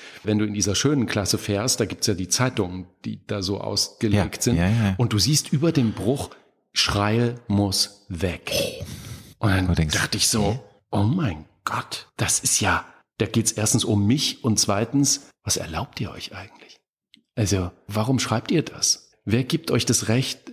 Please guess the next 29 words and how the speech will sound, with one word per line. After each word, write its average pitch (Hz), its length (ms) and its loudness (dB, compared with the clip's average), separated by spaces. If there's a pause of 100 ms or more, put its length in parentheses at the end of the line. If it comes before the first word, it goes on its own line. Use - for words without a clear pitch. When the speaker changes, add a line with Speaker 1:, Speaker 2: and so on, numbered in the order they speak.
Speaker 1:
sowas 120 600 0
zu - 180 0
schreiben?“ 101 520 0 (140)
Und 117 160 0
das - 260 2
hat - 240 -4
aber 151 260 2
was 139 220 2
ausgelöst 110 580 0
bei 92 120 0
mir. 90 260 -2
Also, 107 300 0 (300)
ich - 160 -2
hab - 160 -4
mich 143 160 0
ja 127 140 2
in - 180 -2 (220)
all 127 260 0
den 156 200 4
Jahren 127 320 2
immer 139 260 2
auch 113 140 0
im 113 120 4
Boulevardjournalismus 104 1080 2
bewegt 101 480 0
und 95 160 -6
hab 101 100 -10
immer 135 220 2
gesagt, 117 440 2